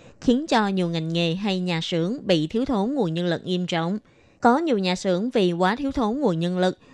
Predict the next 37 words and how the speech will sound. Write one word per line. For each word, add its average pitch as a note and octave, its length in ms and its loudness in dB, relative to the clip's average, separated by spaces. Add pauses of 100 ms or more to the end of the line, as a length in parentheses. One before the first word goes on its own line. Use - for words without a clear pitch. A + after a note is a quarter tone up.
(120)
dẫn G#3 200 6
đến D4 200 0
việc G3+ 220 0
không F#3 280 0
dám F#3 260 0
nhận E3 200 -2
thêm F#3 240 -2
đơn F#3 180 2
hàng E3 220 0
mới. F#3+ 340 0 (800)
Như D4+ 220 6
các F#4+ 140 2
nhà A#3+ 140 2
máy G3+ 240 2
sản A#3 160 0
xuất D4+ 200 -2
kim A#3 160 2
loại, F#3+ 360 2 (160)
linh A3 220 2
kiện G3 180 0
điện F#3+ 200 0
tử G3 360 0 (200)
hay G3+ 300 0
là E3 300 0
thiết C#4+ 200 -6
bị E3 200 0
cực - 240 -2
hí A3+ 240 -2
vân G#3+ 160 0
vân A#3+ 260 0 (320)
đều A#3 240 6
đang A#3 240 0
bị G3 160 0
thiếu G#3+ 200 0
nguồn B3+ 240 -2
nhân F#3 200 -2
lực. F#3+ 200 2